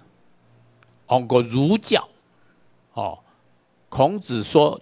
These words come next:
君君臣臣，父父子子。韩国科举制度、考试制度，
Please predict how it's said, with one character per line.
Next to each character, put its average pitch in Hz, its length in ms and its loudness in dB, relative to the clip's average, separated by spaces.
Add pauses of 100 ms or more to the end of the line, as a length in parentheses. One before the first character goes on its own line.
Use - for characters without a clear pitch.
君 180 200 -2
君 180 200 0
臣 135 220 -2
臣， 120 260 -2
父 135 220 -4
父 139 160 2
子 - 180 -10
子。 - 240 -14 (1160)
韩 160 240 4
国 156 100 2
科 240 360 6
举 135 260 0
制 196 240 -2
度、 175 380 4
考 113 240 2
试 180 200 -2
制 175 220 -2
度， 151 260 2